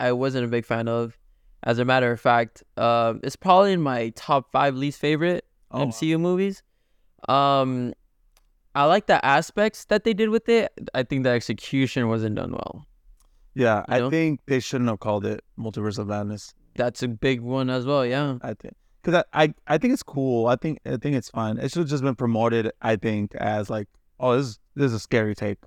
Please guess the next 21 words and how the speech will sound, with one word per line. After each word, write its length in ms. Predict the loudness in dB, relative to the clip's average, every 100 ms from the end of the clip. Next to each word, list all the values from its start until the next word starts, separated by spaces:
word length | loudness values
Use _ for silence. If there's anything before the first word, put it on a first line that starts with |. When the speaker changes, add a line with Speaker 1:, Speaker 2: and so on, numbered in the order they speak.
| -6
Speaker 1:
Yeah. 280 | 2 2 2
Speaker 2:
And, 220 | -6 -10 -12
or 320 | -6 -4 -2
it's 160 | -2 0
more 200 | 2 2
of 60 |
a 40 | 2
horror 240 | 2 2
vibes. 240 | 0 -6 -10 -6
Speaker 1:
Mm-hmm. 320 | -2 0 0 0
Speaker 2:
And 180 | 2
then 380 | 2 0 0 -4 -6 -2
people 260 | 0 2
wouldn't 160 | 2 2
have 100 | 2
expected 580 | -2 0 -2 0 -6 -2
Tom 220 | -2 -2
Cruise 260 | -2 -4 -4
to 80 | -8
show 300 | -6 -4
up 80 | -6